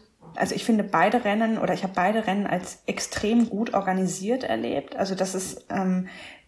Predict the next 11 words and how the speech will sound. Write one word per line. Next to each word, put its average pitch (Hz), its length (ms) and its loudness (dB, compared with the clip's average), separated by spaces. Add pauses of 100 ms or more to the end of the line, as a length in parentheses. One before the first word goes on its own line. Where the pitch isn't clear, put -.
(140)
äh, 185 160 6
das 196 240 2
ist - 400 -8 (400)
gleich 180 320 4
bei 254 80 6
beiden 220 320 0
Rennen, 214 380 -2
wenn 196 100 -2
ich 202 80 -2
die 196 100 -6
vergleiche. 196 540 0